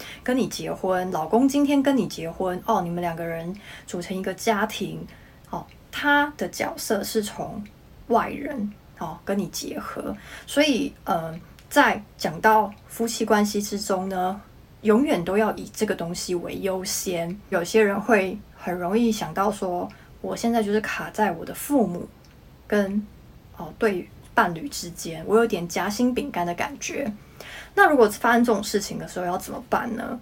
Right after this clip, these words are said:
其实书里面很明确的给你一个很，呃，我觉得是一个很棒的指引啊。他就直接跟你讲说，其实如果今天，哦，你的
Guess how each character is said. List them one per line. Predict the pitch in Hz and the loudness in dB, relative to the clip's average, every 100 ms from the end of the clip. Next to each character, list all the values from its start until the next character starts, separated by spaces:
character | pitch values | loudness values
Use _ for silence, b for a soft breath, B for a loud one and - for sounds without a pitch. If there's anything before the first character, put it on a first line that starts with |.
| - | -10
其 | - | 2
实 | 294 | 2
书 | 311 320 | 4 4
里 | 226 | 6
面 | 226 | 6
很 | 226 226 | 6 2
明 | 196 175 | 2 -2
确 | 202 220 | 2 4
的 | 202 | 4
给 | 190 | 2
你 | 185 180 | -2 -4
一 | |
个 | 190 | -4
很， | 190 190 175 208 - - - - | -4 -6 -6 -8 -10 -20 -20 -12
呃， | 196 180 | -8 -6
我 | 170 | -8
觉 | 185 | -2
得 | 202 | 0
是 | 214 262 | 2 2
一 | |
个 | 226 | 2
很 | 196 165 | 0 2
棒 | 208 | 2
的 | 175 | 2
指 | 175 - 175 | -4 -8 -4
引 | 196 208 | -4 -2
啊。 | 196 - B B B - | -4 -6 B B B 0
他 | |
就 | 415 | 2
直 | 370 240 | 2 2
接 | 254 | 4
跟 | 262 | 6
你 | 226 202 | 6 6
讲 | 185 | 2
说， | 175 196 196 196 | -2 -2 0 0
其 | 196 | 0
实 | 226 254 | 0 4
如 | 262 | 6
果 | 202 | 6
今 | 202 208 | 6 4
天， | 214 202 202 214 - | 6 4 4 2 0
哦， | 180 165 | 0 0
你 | 170 | -2
的 | 165 160 165 | -6 -6 -8